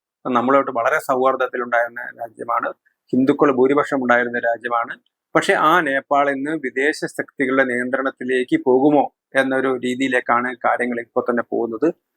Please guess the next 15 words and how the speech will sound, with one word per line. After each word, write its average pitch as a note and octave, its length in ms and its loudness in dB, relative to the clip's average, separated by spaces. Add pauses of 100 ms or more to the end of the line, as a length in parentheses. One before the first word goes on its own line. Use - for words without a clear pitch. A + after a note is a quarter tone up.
കുറെ D3 260 4
കാലം D3+ 260 2
കമ്മ്യൂണിസ്റ്റ് D3 440 0
പാർട്ടിയായിരുന്നു B2+ 480 0
അവിടെ A#2+ 140 -2
ഭരിച്ചിരുന്നത്, B2 580 -6
ഇപ്പോഴും D3+ 360 2
അവരാണ് B2+ 300 0
ഭരിച്ചുകൊണ്ടിരിക്കുന്നത്. A#2 880 -6
കമ്മ്യൂണിസ്റ്റ് B2 360 -2
പാർട്ടികൾ B2+ 280 2
തന്നെ C3 200 -2
പല B2+ 200 2
അവാന്തര C3 520 2
വിഭാഗങ്ങളുണ്ട്, A#2+ 680 -4